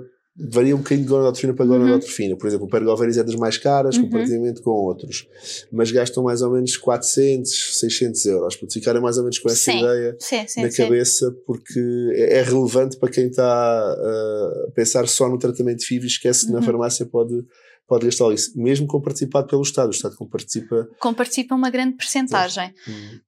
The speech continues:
Speaker 2: Ah,
Speaker 1: Mas continua
Speaker 2: não
Speaker 1: a
Speaker 2: sei se
Speaker 1: ser
Speaker 2: queres que eu diga um exemplo. Eu tenho um exemplo
Speaker 1: Sim,
Speaker 2: muito prático
Speaker 1: diz,
Speaker 2: na
Speaker 1: diz,
Speaker 2: minha
Speaker 1: diz,
Speaker 2: cabeça.
Speaker 1: diz, diz.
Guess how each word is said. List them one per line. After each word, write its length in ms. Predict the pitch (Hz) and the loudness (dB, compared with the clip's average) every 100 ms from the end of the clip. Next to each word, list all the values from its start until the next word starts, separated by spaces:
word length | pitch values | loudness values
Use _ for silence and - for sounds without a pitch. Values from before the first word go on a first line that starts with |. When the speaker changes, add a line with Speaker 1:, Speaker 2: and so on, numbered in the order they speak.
| _ | _
Speaker 2:
Ah, 420 | 208 208 208 208 202 | 0 2 2 0 0
Speaker 1:
Mas 100 | 208 | -2
continua 320 | - - 117 | -4 -2 0
Speaker 2:
não 80 | 226 | 2
Speaker 1:
a 20 | |
Speaker 2:
sei 140 | - 226 | 2 2
se 60 | |
Speaker 1:
ser 40 | 123 | 2
Speaker 2:
queres 160 | 117 | 2
que 80 | 247 | 0
eu 40 | |
diga 200 | 233 233 | -2 -2
um 100 | 233 | -4
exemplo. 360 | 233 226 240 226 | -4 -4 -4 -4
Eu 40 | |
tenho 180 | 226 240 | -2 -2
um 60 | 240 | -2
exemplo 300 | 226 247 247 | 0 0 2
Speaker 1:
Sim, 80 | 247 | 2
Speaker 2:
muito 160 | 240 | 2
prático 280 | - 240 170 | 0 0 0
Speaker 1:
diz, 60 | 185 | 0
Speaker 2:
na 60 | |
Speaker 1:
diz, 60 | 247 | 0
Speaker 2:
minha 100 | - | 2
Speaker 1:
diz, 80 | 165 | 0
Speaker 2:
cabeça. 440 | - - 147 139 | 0 0 -2 -4
Speaker 1:
diz, 140 | 135 | -6
diz. 80 | - | -8